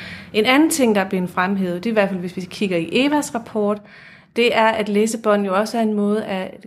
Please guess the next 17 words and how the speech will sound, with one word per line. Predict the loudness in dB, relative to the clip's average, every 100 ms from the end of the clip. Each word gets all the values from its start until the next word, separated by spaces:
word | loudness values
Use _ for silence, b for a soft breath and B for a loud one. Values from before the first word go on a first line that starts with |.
| -2
gøre | 2
opmærksom | 4 2 0 -4 -10 -8
på | -12
læsning. | -10 -14 -14 -14 -18 _ _ _ _
Det | 0 4
er | 4 4 4
noget, | 2 2 2
man | 0 -4
kan | -12
fortælle | -12 -4 -2 -2
i | -4 -6
ugebrevet | -6 -6 -6 -4 -4 -4 -8
eller | -8 -8 -8 -8
i | -12 -6
Aula | -4 -2 -2
til | -4 -8
forældrene. | -6 -2 -2 -2 -6 -6